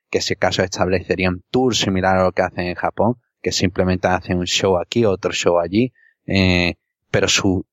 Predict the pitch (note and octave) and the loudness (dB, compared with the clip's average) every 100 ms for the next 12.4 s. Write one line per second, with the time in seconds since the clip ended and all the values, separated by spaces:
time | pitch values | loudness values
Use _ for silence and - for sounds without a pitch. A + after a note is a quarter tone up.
0 | _ - F#2+ - G2+ C3+ E2+ - - - | _ -2 0 2 0 0 -2 -6 -10 -4
1 | F#2+ F#2+ F2+ F2+ F2 F2 F2 E2+ E2+ E2+ | -2 0 0 0 -2 -6 -12 -12 -10 -10
2 | E2 - F2+ E2+ - F2 F#2+ A#2+ B2+ _ | -10 -4 -4 -4 -2 0 2 -2 -2 _
3 | _ _ _ _ _ _ - A#2 A2+ G#2+ | _ _ _ _ _ _ -2 0 2 2
4 | G2+ G2 G2 F#2+ - D3 G#2+ G#2+ - A#2 | 2 0 0 0 2 2 2 0 0 -4
5 | A#2 G2+ G2 A2+ G2+ F#2 G2+ G2+ F#2+ - | -2 -2 -2 0 2 2 0 0 -4 -2
6 | G2 F#2+ F#2 A2 A2+ G#2 G2 F2+ F#2 F#2 | -2 -2 -2 0 2 2 2 -2 2 0
7 | F#2+ C3 - - F2+ F2+ F#2 G#2 G2 F2+ | 2 0 0 0 -2 -4 -4 -2 0 -2
8 | _ _ - F#2 F#2+ F#2+ G2 F#2 G2 A2 | _ _ -6 0 0 2 0 0 0 0
9 | G2+ G2 F#2+ G2+ F#2+ - F#2+ - F#2+ - | 2 2 0 0 -2 0 -2 0 -2 0
10 | F2+ F#2 F#2+ F2+ - F2+ F2 F#2 F2+ - | -2 -2 -4 -4 -2 -2 0 0 0 0
11 | F2 F2+ G2 G#2 G2+ F2+ F2 F2+ F2 - | -2 0 2 2 0 -2 0 -2 -4 -2
12 | F2 G2 B2 | -2 0 -2